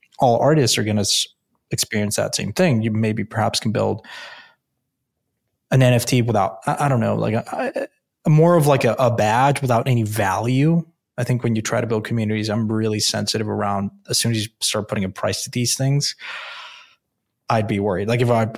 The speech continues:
if I were an artist, I would think twice about, like, having value ascribed to a lot of these things, because maybe the beauty in a lot of these things is not having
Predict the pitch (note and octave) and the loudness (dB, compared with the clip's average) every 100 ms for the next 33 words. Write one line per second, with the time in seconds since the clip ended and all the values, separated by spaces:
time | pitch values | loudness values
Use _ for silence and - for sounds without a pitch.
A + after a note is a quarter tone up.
0 | _ B2+ A#2+ C3 C3 C#3+ G#2+ G2+ B2 C#3 | _ -8 -4 2 4 4 2 2 0 0
1 | G2+ G#2+ G#2+ F#2 - _ _ _ _ _ | -2 -2 -2 -6 -14 _ _ _ _ _
2 | _ - A#2 - A2 A2 A2 G2 - C3 | _ -4 -4 -2 -2 0 -2 -2 -4 -6
3 | A2+ - A2+ G#2 A#2 - _ - A2 G#2+ | -4 -4 -2 -2 -4 -10 _ -2 0 0
4 | G#2 G#2+ - - G#2 G#2+ - G#2 G2+ G2 | -2 -2 -2 0 -2 -2 -4 -4 -2 -2
5 | G#2 G2+ - G2 F#2+ A2 - G2+ G#2+ - | -2 -4 -2 -2 -6 -8 -4 -4 -4 -8
6 | _ - - B2 A2+ A2 G#2+ A2 B2+ A2+ | _ -12 -6 -2 -2 -4 -2 0 0 0
7 | G#2 G2+ G2 G#2 G#2 G2+ G2+ G2+ G2 F#2+ | 0 -2 0 0 0 -2 -2 -2 -2 -2
8 | G2+ G2 - G#2 F2+ | 0 0 -2 -2 -4